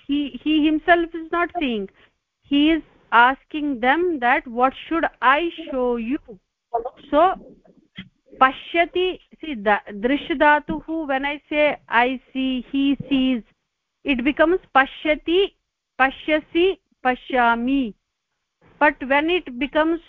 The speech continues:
when you have to show, when you want to, uh, make other people to see, like here this, uh, pathati and it became pathayam, pa-, pa-, pathayati. Similarly, this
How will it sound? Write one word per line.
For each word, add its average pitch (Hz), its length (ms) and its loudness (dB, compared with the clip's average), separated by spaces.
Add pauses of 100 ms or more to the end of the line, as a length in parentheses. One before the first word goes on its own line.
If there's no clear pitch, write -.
(200)
when 269 280 0
you 269 160 0
have 285 280 0
to 311 100 -2 (160)
show, 302 380 4
when 254 280 -2
you 269 160 -6 (260)
want 262 300 4
to, 311 80 -10 (920)
uh, 247 300 6
make 277 360 0
other 294 300 2
people 339 420 -4
to 294 160 -8 (120)
see, 349 360 -2 (520)
like 254 340 0
here 302 320 -2 (100)
this, 302 140 -6 (1080)
uh, 226 320 4 (240)
pathati 311 600 2 (200)
and 320 220 0
it 262 300 -8
became 320 400 -4 (180)
pathayam, 247 800 0 (160)
pa-, 247 160 2 (200)
pa-, 226 280 -2
pathayati. 262 840 0 (480)
Similarly, 311 600 0
this 320 220 -4